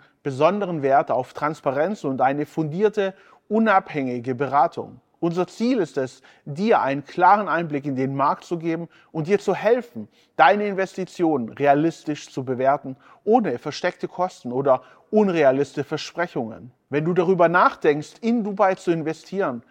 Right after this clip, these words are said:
und sicherstellen möchtest, dass du die richtige Entscheidung triffst,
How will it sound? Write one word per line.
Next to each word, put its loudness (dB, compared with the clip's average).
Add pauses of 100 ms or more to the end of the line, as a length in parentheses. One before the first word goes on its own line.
(260)
und 0
sicherstellen -2
möchtest, -4
dass 0 (240)
du 0
die 0
richtige -2
Entscheidung 2
triffst, -6